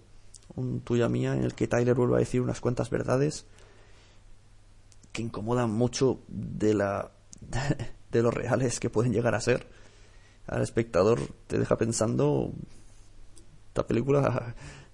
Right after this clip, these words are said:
hay que tener una salud mental n-, normal, <laughs> equilibrada para no dejarse llevar por lo que dice Tyler, ojo, eh,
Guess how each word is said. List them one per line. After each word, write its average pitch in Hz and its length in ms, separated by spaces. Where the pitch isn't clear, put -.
hay 120 80
que 123 100
tener 127 160
una 135 140
salud 127 240
mental 127 400
n-, 120 520
normal, 120 420
<laughs> 151 40
equilibrada 135 500
para 123 220
no 127 160
dejarse 135 360
llevar 127 300
por 131 120
lo 123 100
que - 80
dice 120 180
Tyler, 120 320
ojo, - 240
eh, - 60